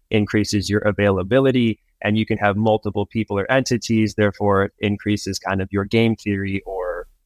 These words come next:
decreases the chances of Byzantine behavior for that validator. Uh, and I'll give it to Oshin, and he can go more into kind of the technical talk.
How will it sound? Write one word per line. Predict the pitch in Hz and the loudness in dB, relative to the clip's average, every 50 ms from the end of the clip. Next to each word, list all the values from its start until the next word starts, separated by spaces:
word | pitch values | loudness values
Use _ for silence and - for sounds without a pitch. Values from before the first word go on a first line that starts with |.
| _ _ - 98 | _ _ -10 -2
decreases | - 135 117 - 123 117 - 120 107 - | 0 0 2 4 2 2 2 2 0 0
the | 110 104 | 0 -4
chances | - - 107 101 - - 101 - | 0 2 2 2 2 0 -2 -2
of | 101 95 - | -2 -2 0
Byzantine | 101 101 - 101 95 - - 98 95 - | -2 0 0 0 -4 -2 -2 -4 -4 -2
behavior | - 95 - 98 98 98 - - 87 - | -4 -6 -4 -2 -4 -4 -4 -6 -20 -18
for | - - - | -18 -12 -10
that | 82 78 - - | -10 -10 -8 -8
validator. | - 57 - - - - 65 - - - - _ _ _ _ _ _ _ _ _ _ _ _ _ _ _ - | -8 -8 -8 -8 -8 -6 -6 -6 -6 -8 -14 _ _ _ _ _ _ _ _ _ _ _ _ _ _ _ -8
Uh, | 87 82 80 78 - | -8 -6 -6 -2 0
and | 110 110 113 | 2 4 4
I'll | 110 113 | 4 4
give | 110 120 110 | 4 2 0
it | 113 101 | 0 0
to | - 113 | 2 2
Oshin, | 104 104 - - 127 117 110 | 2 2 2 2 2 2 2
and | 110 107 | 2 0
he | 107 104 | 0 0
can | 110 107 101 | -2 -2 0
go | 104 98 98 | 0 0 0
more | 98 95 95 95 95 | 0 0 0 0 0
into | 92 95 95 95 | -2 -4 -6 -8
kind | - - 92 90 90 | -6 -4 -4 -4 -4
of | 90 95 - | -6 -8 -10
the | 87 82 87 - _ _ _ _ _ _ - | -10 -12 -12 -12 _ _ _ _ _ _ -6
technical | - 85 - - 95 - - 78 | -4 -4 -2 -2 -4 -4 -4 -6
talk. | - - 52 - - | -4 -2 -4 -4 -4